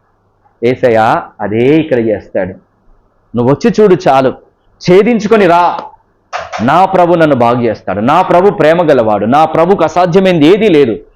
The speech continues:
నేను ఆయన దగ్గరికి వెళ్ళాల్సిందే" అని విశ్వాసం ఉంచి ఆయన సన్నిధికి రా, ఖచ్చితంగా జరుగుతుంది. అట్లా ఎంతమంది మీ ఈరోజు వచ్చామో, అయితే దేవుడు ఈరోజు నీ కొరకే మాట్లాడేది, నువ్వు అలా రా. ఈరోజు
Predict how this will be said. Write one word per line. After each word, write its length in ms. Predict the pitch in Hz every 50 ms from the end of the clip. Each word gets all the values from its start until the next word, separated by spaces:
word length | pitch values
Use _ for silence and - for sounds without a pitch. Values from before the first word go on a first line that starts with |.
| _ _ _ _ _ _
నేను 160 | 123 123 120 120
ఆయన 120 | 120 117
దగ్గరికి 300 | 127 117 107 127 123 107
వెళ్ళాల్సిందే" 840 | 107 117 120 135 156 180 190 180 196 196 190 208 214 190 139 - - - - _ _ _ _ _ _ _ _ _ _ _ _ -
అని 360 | 131 147 151 170 220 240 - -
విశ్వాసం 720 | 117 139 139 - - - 190 180 196 226 254 285 269 262 254
ఉంచి 240 | 226 226 233 220 226
ఆయన 120 | 170 151
సన్నిధికి 440 | 143 - - 120 123 127 135 127 131
రా, 280 | 117 117 131 175 185 - - - -
ఖచ్చితంగా 460 | 113 - - 107 - 101 101 127 151
జరుగుతుంది. 460 | 117 90 90 90 82 - 87 80 80 _ _ _ _ _ _ _ _ _ _ _ _ _ _ _ _ _ _ - _ _ _ _ _ _ _ _ _ _ _ _ _ _ _ _ _ _ _ - -
అట్లా 220 | 117 - 127 117
ఎంతమంది 480 | 117 117 123 127 143 139 143 139 139 139
మీ 320 | 135 135 127 120 123 123 _ _ _ -
ఈరోజు 240 | 117 120 127 135 135
వచ్చామో, 560 | 123 127 - - 135 117 113 117 143 190 - _ _ _ _ _ _ _ _ _ _ _ _ _ _ _ - - - - 107
అయితే 180 | 113 - 123
దేవుడు 300 | 110 113 127 147 156 147
ఈరోజు 320 | 147 143 127 139 143 127 131
నీ 160 | 127 131 131
కొరకే 280 | - 135 131 127 165
మాట్లాడేది, 680 | 165 139 120 113 110 - 123 117 110 113 113 107 110 110
నువ్వు 340 | 123 - - _ 127 117 110
అలా 160 | 107 104 101
రా. 180 | 98 98 92 95 - _ _ _ _ _ _ _ _ _
ఈరోజు 520 | 120 135 165 208 220 196 214 208 220 233